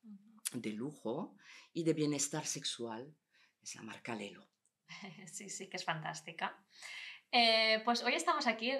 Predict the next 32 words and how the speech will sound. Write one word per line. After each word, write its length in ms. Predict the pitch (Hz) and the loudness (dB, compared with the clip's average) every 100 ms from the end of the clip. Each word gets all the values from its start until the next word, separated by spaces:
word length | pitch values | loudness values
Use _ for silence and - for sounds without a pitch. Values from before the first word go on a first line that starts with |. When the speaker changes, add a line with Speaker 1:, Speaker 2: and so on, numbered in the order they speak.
| 240 - | 0 4
Speaker 1:
para 180 | 196 185 | 8 8
hablar 240 | 180 185 | 10 8
de 140 | 233 220 | 8 6
un 240 | 196 190 | 4 2
tema 340 | 185 196 330 523 - | 4 4 2 0 -6
que, 480 | - 196 185 180 180 | 2 6 6 6 4
los, 480 | 180 180 - - - | 2 0 -2 -2 -4
que 80 | - | -4
mucha 220 | 180 196 233 | -2 0 0
gente 240 | 220 214 | 4 4
nos 160 | 190 190 | 6 4
ha 120 | 185 | 4
pedido 320 | 196 196 196 | 4 2 2
que 100 | 190 | 0
hablemos, 480 | 170 170 196 381 - | -2 -2 0 -2 -2
que 160 | - 214 | 0 2
es 120 | 240 | 2
el 100 | 240 | 0
sexo 380 | - 233 - 294 | 0 -2 -2 -2
y 60 | |
la 120 | 214 180 | -4 -4
primavera 540 | 170 170 180 - - | -6 -8 -8 -8 -8
y 60 | 185 | -2
esa 200 | 220 214 | -2 0
conexión 600 | 208 202 - 214 208 233 | 0 0 0 2 0 0
que 180 | 220 | 4
hay 220 | 185 233 254 | 6 6 4
entre 200 | 202 175 | -2 -4
las 200 | 165 165 | -4 -6
dos 160 | 190 | -8
cosas. 580 | - - 156 - - - _ | -8 -8 -8 -8 -16 -16 _
Speaker 2:
Claro. 420 | - 151 127 110 | -6 -4 -4 -8